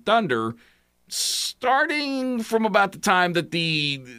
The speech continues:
that the James Harden trade took place. Look, best intentions, but ultimately not results.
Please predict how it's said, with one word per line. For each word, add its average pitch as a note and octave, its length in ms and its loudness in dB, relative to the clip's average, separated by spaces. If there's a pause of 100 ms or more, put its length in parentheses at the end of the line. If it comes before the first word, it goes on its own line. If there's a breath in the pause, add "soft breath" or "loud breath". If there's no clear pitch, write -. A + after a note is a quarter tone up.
(400)
that E3 160 4
the E3+ 80 2
James D#3 440 0
Harden C#3 420 0
trade A2 360 0
took A2 280 -4
place. G2 400 -4
Look, B2 340 2
best A3 320 2
intentions, G3 840 0 (440 soft breath)
but D#3 300 4
ultimately F3 880 4
not C3 420 0
results. B2+ 720 0